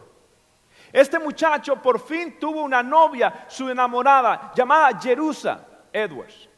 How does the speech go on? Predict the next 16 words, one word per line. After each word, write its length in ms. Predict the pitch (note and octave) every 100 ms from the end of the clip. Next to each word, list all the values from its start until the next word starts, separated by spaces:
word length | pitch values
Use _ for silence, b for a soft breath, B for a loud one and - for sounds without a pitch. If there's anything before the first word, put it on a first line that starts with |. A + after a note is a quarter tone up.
| _ _
hija 240 | - G#3 G#3+
del 120 | F#3+
gran 240 | G#3 B3+
predicador 500 | A3+ A#3 A3+ G3+ G3
Jonathan 560 | C#3 B3 B3 G#3+ G#3+ G#3
Edwards. 540 | C4 C4 G3+ A#2 - - _ _ _ _ _ _ b b b b
Y 120 | - B3+
este 240 | D4+ E4+
muchacho 600 | D#4+ C#4 D#4 C#4 - A#3+
se 220 | - B3+
dio 300 | A#3 D4 E4+
cuenta 520 | - E4 C#4 G3+ E3+
que 100 | -
él 100 | B3+
estaba 340 | C4 - C4+ C4
enfermo. 600 | A#3 - D4+ C#4 F#3+